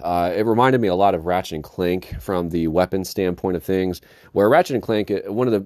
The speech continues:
things that it's most known for is its variety of weapons and how fun a lot of them are, and not just design, but also in what those weapons do to enemies.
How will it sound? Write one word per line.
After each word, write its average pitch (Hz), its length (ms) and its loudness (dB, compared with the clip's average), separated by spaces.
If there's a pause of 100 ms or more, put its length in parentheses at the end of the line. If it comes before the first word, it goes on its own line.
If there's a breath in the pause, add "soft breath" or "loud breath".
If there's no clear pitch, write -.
(120)
things 117 240 2
that 98 100 -2
it's - 140 -6
most 95 260 0
known 127 220 2
for 80 340 -2
is 87 260 -2
its 90 180 -6
variety 104 460 2
of 80 140 0
weapons 107 500 0
and 87 120 -8
how 85 320 -4 (320 soft breath)
fun 120 400 2
a 90 100 -2
lot 107 220 0
of 95 60 -4
them 98 180 -2
are, 98 340 0 (400 soft breath)
and 95 540 -2
not 131 180 0
just 123 160 -2
design, 98 640 0
but 87 100 -2
also 87 480 0
in 87 520 -4
what 90 600 -2
those 90 320 2
weapons 87 400 -2
do 87 200 0
to 82 200 -6
enemies. 90 480 0